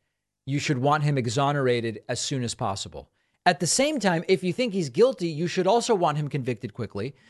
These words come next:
because there's the risk that you choose him as your nominee, he later gets convicted,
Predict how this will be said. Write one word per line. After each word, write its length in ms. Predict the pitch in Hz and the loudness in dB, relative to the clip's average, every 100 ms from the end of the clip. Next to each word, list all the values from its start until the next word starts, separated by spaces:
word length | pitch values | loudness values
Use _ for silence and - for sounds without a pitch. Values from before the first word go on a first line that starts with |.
| _ | _
because 300 | 160 160 151 | -2 2 2
there's 240 | 147 160 123 | 2 2 0
the 100 | 135 | 2
risk 400 | 180 220 139 - | 4 4 0 -2
that 140 | 147 | -4
you 140 | 147 135 | -4 -8
choose 320 | - 196 175 | -4 -4 -2
him 80 | 165 | -4
as 120 | 139 | -4
your 120 | 151 | -4
nominee, 640 | 143 143 131 175 185 143 - - - | -4 -4 -4 -4 -2 -2 -4 -6 -8
he 180 | - 185 | -2 6
later 500 | 156 151 190 269 294 | 6 8 6 6 2
gets 280 | 190 135 - | 2 0 0
convicted, 720 | - 127 117 107 - 110 131 | -6 -4 -4 -6 -4 -4 -4